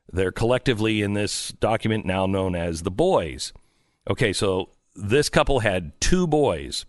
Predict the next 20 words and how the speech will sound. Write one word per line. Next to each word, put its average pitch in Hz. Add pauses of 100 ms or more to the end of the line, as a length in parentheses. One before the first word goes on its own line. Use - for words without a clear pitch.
(220)
However, 123 (1000)
the 107
wife 110 (260)
had 127
two 135
prior 185
children, 85 (280)
Zoe 113
and 107
Sydney. 135 (400)
They're 117
called 110
girls 120 (100)
in 110
this 104
matter 92
for 85
the 80
court. - (1200)
Um, 98